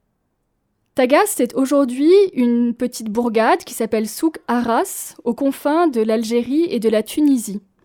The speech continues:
À l'époque, Tagaste est un municipe, c'est-à-dire une commune de plein exercice, en Numidie, qui est une province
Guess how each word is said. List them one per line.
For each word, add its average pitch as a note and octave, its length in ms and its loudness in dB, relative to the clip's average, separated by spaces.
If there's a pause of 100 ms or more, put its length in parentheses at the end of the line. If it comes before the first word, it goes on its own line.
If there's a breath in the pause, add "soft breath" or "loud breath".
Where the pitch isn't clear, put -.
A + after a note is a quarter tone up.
(440 soft breath)
À G#3+ 100 -4
l'époque, C4+ 420 0
Tagaste C4+ 460 -2
est - 180 -2
un A#3+ 100 2
municipe, D4 760 4 (540 soft breath)
c'est-à-dire A#3+ 520 0
une B3 140 4
commune D4 400 4
de A#3 80 0
plein C#4+ 240 0
exercice, A#3 880 -6 (420)
en A3+ 140 2
Numidie, B3+ 580 4 (400)
qui C#4 140 -2
est D4 140 -2
une A3+ 120 0
province A3 500 -2